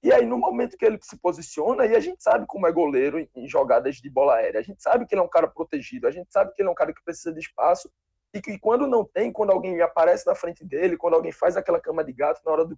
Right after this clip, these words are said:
pulo, o juiz tende a marcar a falta. E ele simplesmente não entendeu isso. Ficou afobado, o escanteio inteiro, tentando empurrar Bruno Mota pra longe, tentando empurrar Bruno Mota pra longe.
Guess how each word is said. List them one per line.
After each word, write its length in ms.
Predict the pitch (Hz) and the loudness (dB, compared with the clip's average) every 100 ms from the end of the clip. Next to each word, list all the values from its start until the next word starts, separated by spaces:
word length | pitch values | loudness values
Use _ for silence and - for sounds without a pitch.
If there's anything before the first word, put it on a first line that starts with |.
| _ | _
pulo, 300 | 156 175 - _ _ _ | -4 -4 -6 _ _ _
o 80 | 208 | -10
juiz 420 | 202 185 180 - | -8 -6 -6 -10
tende 260 | - 196 208 | -8 -2 0
a 60 | - | 2
marcar 300 | 165 - - | 0 0 -2
a 40 | |
falta. 380 | - - - _ _ _ _ _ _ | 0 0 -2 _ _ _ _ _ _
E 60 | 339 | 2
ele 140 | 415 | 2
simplesmente 600 | 403 440 247 220 190 202 | -2 -10 -8 -6 -6 -4
não 100 | - | -6
entendeu 360 | 320 403 302 359 | -4 -4 -2 -4
isso. 280 | 370 - - _ _ _ | -4 -8 -18 _ _ _
Ficou 260 | - 208 | 0 2
afobado, 560 | - 220 214 156 170 - | 2 2 0 2 2 0
o 20 | |
escanteio 440 | - 190 175 185 | -6 -12 -4 -4
inteiro, 500 | 330 - 165 170 403 - _ _ | -4 -6 -2 -2 -4 -10 _ _
tentando 460 | 190 170 190 240 320 | -8 -4 -2 0 -2
empurrar 480 | 247 214 185 160 | -2 -4 0 0
Bruno 300 | 156 151 175 151 | 0 -6 -4 0
Mota 220 | 156 - | 0 0
pra 160 | - | -2
longe, 340 | 131 123 202 170 | 0 -2 -6 -6
tentando 340 | 202 - 226 | -6 -4 -6
empurrar 260 | 233 220 185 | -6 -4 -2
Bruno 200 | 190 180 | -2 -2
Mota 180 | 147 - | -2 -2
pra 140 | 160 | -2
longe. 400 | 151 175 226 403 | 0 0 -2 -4